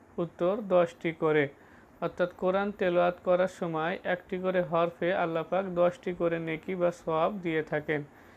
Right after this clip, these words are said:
পরের প্রশ্ন হলো, কুরআন তেলাওয়াত করার কয়েকটি আদব লেখো।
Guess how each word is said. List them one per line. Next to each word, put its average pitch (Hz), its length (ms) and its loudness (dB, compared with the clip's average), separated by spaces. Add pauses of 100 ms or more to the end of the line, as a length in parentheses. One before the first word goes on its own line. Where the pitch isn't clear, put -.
(420)
পরের 196 260 6 (100)
প্রশ্ন 185 300 -2
হলো, 165 480 0
কুরআন 208 400 0
তেলাওয়াত 185 580 0
করার 190 340 4 (160)
কয়েকটি 175 380 0
আদব 170 500 4
লেখো। 151 360 -2